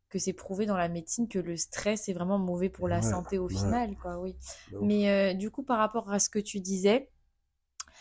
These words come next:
Speaker 1: moi, je trouve, c'est fou ce que je vais dire et c'est très, très loin, hein, aller très, très loin. Mais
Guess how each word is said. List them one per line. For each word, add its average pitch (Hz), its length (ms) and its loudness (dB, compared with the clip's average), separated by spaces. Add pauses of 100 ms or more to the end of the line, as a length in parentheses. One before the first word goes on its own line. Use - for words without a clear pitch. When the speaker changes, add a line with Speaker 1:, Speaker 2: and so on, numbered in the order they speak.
(200)
Speaker 1:
moi, 220 200 6
je 240 120 2
trouve, 226 680 2 (360)
c'est - 200 0
fou 262 200 -4
ce 254 80 -8
que - 80 0
je 202 100 -2
vais 208 80 4
dire 220 180 2
et 208 40 2
c'est 185 220 -6 (120)
très, - 260 4
très - 240 -2
loin, 202 380 4
hein, - 60 -6
aller 180 240 2
très, 220 180 2
très - 180 -4
loin. 196 360 0 (560)
Mais 190 640 4